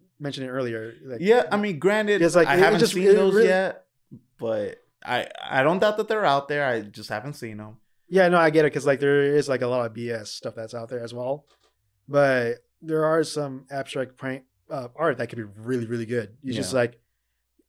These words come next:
Speaker 1: the right artist has to do it. And
Speaker 2: Yeah.
Speaker 1: once you see it, you'd be like, "Oh, now that makes <laughs> sense. I see what you mean, Eric." <laughs>
Speaker 2: Yeah. All right, let's say, like,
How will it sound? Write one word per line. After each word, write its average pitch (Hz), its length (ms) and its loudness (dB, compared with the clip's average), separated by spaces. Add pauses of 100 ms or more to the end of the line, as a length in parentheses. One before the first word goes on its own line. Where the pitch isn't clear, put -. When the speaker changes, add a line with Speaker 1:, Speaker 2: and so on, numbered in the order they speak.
(120)
Speaker 1:
the 123 440 -2
right 131 200 0
artist 117 300 -6
has 113 100 -10
to 117 60 -16
do 110 240 -14
it. 98 200 -20
And 113 260 -10
Speaker 2:
Yeah. 104 220 -10
Speaker 1:
once 135 160 -6
you 139 80 -6
see 190 240 -2
it, 147 40 4
you'd 139 100 -2
be 143 80 0
like, 123 200 -4 (140)
"Oh, 156 800 -6 (880)
now 147 380 4
that 151 140 0
makes 123 160 -6
<laughs> 123 80 -2 (100)
sense. 180 240 0 (140)
I 143 140 2
see 156 140 -8
what 147 120 -2
you 135 60 -6
mean, 135 180 -6
Eric." 113 380 -10
<laughs> - 40 -10
Speaker 2:
Yeah. 120 360 -4 (400)
All - 80 0
right, - 160 2
let's 180 220 -2
say, 190 600 -4 (540)
like, 117 440 -8